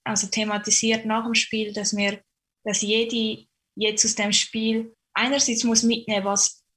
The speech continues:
schlecht war, logischerweise, und an dem arbeiten. Aber man muss auch die erste Halbzeit anschauen und sagen, hey, schau,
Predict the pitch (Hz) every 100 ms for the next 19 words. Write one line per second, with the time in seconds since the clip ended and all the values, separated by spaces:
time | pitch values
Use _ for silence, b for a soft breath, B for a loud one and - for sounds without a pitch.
0 | _ - 190 196 - - 262 294 302 214
1 | 226 262 - 254 254 185 - _ _ _
2 | - 214 202 190 196 196 - 226 - -
3 | 262 262 _ _ _ _ _ _ - -
4 | 220 233 240 233 226 220 208 202 214 226
5 | 247 254 233 233 233 226 214 214 220 214
6 | 214 208 202 196 - _ _ _ - 208
7 | 208 226 240 220 269